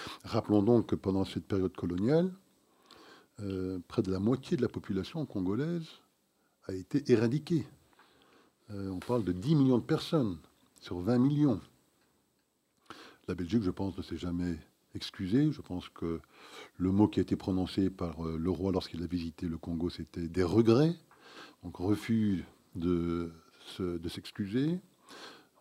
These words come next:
refus d'admettre le crime de génocide. Hein, il parle encore de massacre. Hein, lorsqu'il parle de la période dix-huit cent quatre-vingts mille neuf cents, la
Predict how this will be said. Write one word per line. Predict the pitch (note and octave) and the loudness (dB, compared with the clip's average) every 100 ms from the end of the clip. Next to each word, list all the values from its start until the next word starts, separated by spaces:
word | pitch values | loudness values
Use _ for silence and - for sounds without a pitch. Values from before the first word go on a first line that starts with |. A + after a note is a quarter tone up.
| - | -14
refus | C#2 G2+ A2 | -10 -4 0
d'admettre | G2 G2 G#2 A#2+ B2 G#2 | 2 2 4 4 4 -2
le | F2 F2 | 0 -2
crime | - - C3+ | -2 0 2
de | G#2 | 2
génocide. | G2+ F#2+ F2+ - E3+ D3 | 2 0 -2 -4 -4 -2
Hein, | F#2 | -4
il | F2+ | -4
parle | - F#2 | -2 -4
encore | E2 G2+ | -2 -4
de | F#2+ | -2
massacre. | A2+ A2+ - D3+ - | -2 -2 0 -2 -4
Hein, | F#2+ | -8
lorsqu'il | G2+ G2 | -4 -4
parle | - G2 | -2 0
de | F#2 | 0
la | F2+ | 0
période | - A2+ A2 B2+ A2+ F2 D#2 C#2+ _ _ _ _ - _ - | 4 6 10 10 10 4 -6 -10 _ _ _ _ -20 _ -8
dix-huit | G2 G2+ | -6 -4
cent | - G#2+ | 0 0
quatre-vingts | G#2+ - G2 G2+ G2+ F#2+ | 0 -2 0 2 2 2
mille | F#2 G#2 | 2 4
neuf | G#2 - | 2 0
cents, | - A2 - _ _ - - - | -2 -4 -4 _ _ -20 -20 -20
la | - | -20